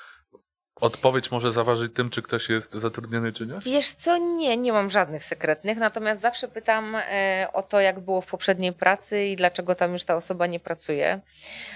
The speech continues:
Speaker 2: E, i przeważnie na tym się człowiek wysypuje, bo albo się okaże, że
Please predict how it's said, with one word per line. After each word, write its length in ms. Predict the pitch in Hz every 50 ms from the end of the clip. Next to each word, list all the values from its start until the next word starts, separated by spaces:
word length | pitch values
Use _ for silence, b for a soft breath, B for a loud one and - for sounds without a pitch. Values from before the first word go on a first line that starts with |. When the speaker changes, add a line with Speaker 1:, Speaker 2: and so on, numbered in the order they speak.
| B B
Speaker 2:
E, 380 | - 175 175 170 170 170 170 170 - -
i 460 | - 185 190 190 185 190 190 190 185 175
przeważnie 540 | - - 196 180 190 196 202 190 202 202 196
na 120 | 190 190
tym 280 | 190 - 196 185 185 180
się 240 | - - 185 180 175
człowiek 320 | - 180 170 170 175 165
wysypuje, 640 | 160 170 160 - - 170 - - 160 147 143 147 151
bo 360 | 147 151 147 147 147 143 131
albo 240 | 143 170 165 175 175
się 160 | - - 160
okaże, 440 | 160 - - 160 165 165 165 165 160
że 460 | 156 156 156 156 151 151 151 151 156